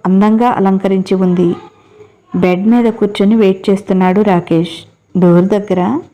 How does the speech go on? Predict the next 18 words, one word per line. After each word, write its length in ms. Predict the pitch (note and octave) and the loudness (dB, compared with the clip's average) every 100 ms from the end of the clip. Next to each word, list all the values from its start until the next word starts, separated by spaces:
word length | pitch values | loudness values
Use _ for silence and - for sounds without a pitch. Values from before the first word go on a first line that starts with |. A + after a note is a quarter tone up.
| _ F#3 | _ -2
అలాగే 440 | F3+ F3 F3+ G#3+ | 2 2 2 2
నిలబడ్డ 640 | G#3 G3 F#3 E3+ E3+ F3 G#3+ - _ _ _ _ - | 2 0 0 -2 0 -2 -4 -10 _ _ _ _ -2
పూర్ణి 280 | F3+ G#3+ A#3+ | 2 4 4
దగ్గరికి 440 | A3 G#3 F#3+ G3 | 2 -2 -4 -2
వచ్చి, 460 | F#3 F#3+ - B3 G4 - - _ _ | -4 -4 -2 -2 -2 -6 -20 _ _
"ఏంటి 340 | F#3+ E3 D#3+ F3+ | 0 2 2 -2
పూర్ణమ్మ, 720 | - F#3+ F#3 F3+ F3+ F3 F3+ G3 _ _ - | -2 -2 0 0 0 0 -2 -6 _ _ -2
అలాగే 340 | F3+ F#3 G3+ | 0 2 0
నిలబడ్డావు? 680 | G#3+ G#3 G3 F#3 F#3 F3 F3+ - _ _ _ _ _ _ | 0 0 0 0 -2 -2 -4 -10 _ _ _ _ _ _
నా 120 | G#3 F3+ | -2 2
మీద 220 | F3 E3+ | 2 0
కోపమా?" 680 | G3 F3+ F3+ G3+ F3+ F#3+ E4 - - _ - | -2 -4 -2 -2 -2 0 -2 -6 -20 _ 0
అన్నాడు. 460 | G3 F3 E3+ F3+ - - _ _ _ _ _ B3 | 2 2 2 -2 -6 -14 _ _ _ _ _ -2
నీళ్లు 340 | F#3 F3+ F#3+ | 2 4 4
నిండిన 360 | F#3+ F#3 F#3 F3+ | 4 2 2 0
కళ్ళతో 560 | F3+ F3 F3+ F#3 F3+ F3+ | 0 -2 0 0 -2 -2
అతన్ని 360 | F#3+ F#3+ G3 G3+ G3+ | -4 0 2 2 0
చూసింది. 540 | F#3+ - F#3 F3 F3 | -2 0 0 2 -2